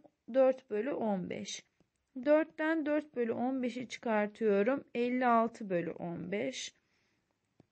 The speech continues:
Dördü elli altı bölü on beşe bölüyorum. Yani on beş bölü elli altı ile çarpıyorum.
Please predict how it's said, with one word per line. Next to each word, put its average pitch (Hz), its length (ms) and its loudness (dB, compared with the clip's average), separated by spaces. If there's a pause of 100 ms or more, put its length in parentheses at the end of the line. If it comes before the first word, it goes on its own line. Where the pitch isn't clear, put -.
(100)
Dördü 302 360 4
elli 277 300 2
altı 277 360 0
bölü 226 160 0
on 247 260 -2
beşe 220 320 -2
bölüyorum. 196 580 2 (1200)
Yani 254 420 2
on 294 400 0
beş 247 320 0
bölü 220 200 2
elli 233 400 2
altı 220 420 -2
ile 185 220 -2
çarpıyorum. 233 840 -2